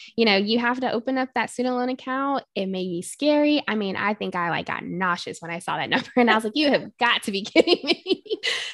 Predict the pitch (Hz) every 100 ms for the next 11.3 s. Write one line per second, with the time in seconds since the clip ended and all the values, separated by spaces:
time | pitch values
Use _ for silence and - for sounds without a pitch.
0 | - - 254 233 262 262 285 294 349 330
1 | 339 311 311 339 339 320 262 240 277 320
2 | 320 311 311 311 277 254 285 302 294 285
3 | 285 285 - - 233 220 254 226 214 240
4 | 269 254 226 226 233 214 208 202 208 208
5 | 208 196 190 196 196 202 190 202 214 190
6 | - - 202 185 185 190 175 185 180 -
7 | - 254 269 233 214 196 190 190 196 220
8 | 277 330 233 262 240 226 220 202 202 196
9 | 196 - 202 208 220 226 220 202 233 233
10 | - 202 208 254 254 208 190 196 - -
11 | 202 196 190